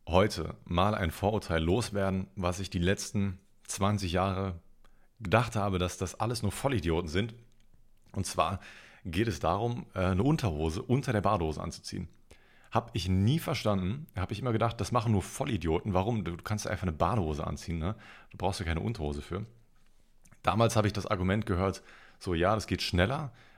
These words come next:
wenn du, äh, zum Beispiel dich draußen umziehen willst oder so und vor, vor Leuten, dann behältst du die Unterhose halt an und ziehst eben die Badehose drüber. Das habe ich halbwegs verstanden, fand ich auch nie so convenient, aber das habe ich so durchgehen lassen. Aber ich fand, das sah immer ein bisschen affig aus so.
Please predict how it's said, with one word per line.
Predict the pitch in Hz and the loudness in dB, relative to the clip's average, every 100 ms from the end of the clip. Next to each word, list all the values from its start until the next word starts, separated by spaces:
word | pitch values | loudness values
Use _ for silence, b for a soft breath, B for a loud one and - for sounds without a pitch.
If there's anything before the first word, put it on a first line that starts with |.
| - | -2
wenn | 85 104 110 95 | 2 4 4 2
du, | 101 98 101 101 101 101 - | 0 0 2 0 0 -2 -2
äh, | 98 92 95 95 - | -2 -2 -4 -6 -10
zum | - 90 | -4 -2
Beispiel | 92 - | -2 -4
dich | 85 - | -6 -4
draußen | 80 92 - | 2 2 2
umziehen | 107 98 104 92 | -2 0 0 4
willst | 92 92 - | 4 2 0
oder | 87 | -4
so | 82 87 | 0 0
und | 87 85 | 0 -4
vor, | - 85 | -4 -4
vor | - 87 | -2 2
Leuten, | 85 92 90 | 4 4 2
dann | 80 85 82 | -2 -2 -2
behältst | 82 - | -2 -2
du | |
die | 90 | -2
Unterhose | 92 92 90 82 | -2 0 -2 0
halt | 80 | -2
an | - 87 | -2 -4
und | 85 | -4
ziehst | 82 87 - | -6 -8 -6
eben | 82 | -6
die | 76 | -4
Badehose | 80 80 76 - | -2 -2 -4 -6
drüber. | 82 - B B B B | -8 -8 B B B B
Das | - | -2
habe | 98 | 0
ich | 95 | 4
halbwegs | 107 110 113 | 2 4 -2
verstanden, | - 90 - 113 120 123 117 B B B B B B B | 0 -2 2 2 4 0 -2 B B B B B B B
fand | - 104 101 | 2 4 4
ich | 104 | 6
auch | |
nie | 110 117 | 6 6
so | 107 | 4
convenient, | - 98 95 113 107 101 | 6 4 4 4 4 4
aber | 98 | 2
das | 90 - | 0 2
habe | 98 | 2
ich | 92 | 2
so | 85 | 2
durchgehen | 90 90 85 76 | 2 2 2 0
lassen. | 78 | 0
Aber | 92 92 | 0 -2
ich | - | 0
fand, | 101 - | -4 -4
das | - | -4
sah | 92 | -2
immer | 92 | 0
ein | 85 90 | 0 -2
bisschen | 90 90 | -4 -4
affig | 90 98 - | -4 -4 -4
aus | 85 85 | -6 -6
so. | 95 90 | -8 -8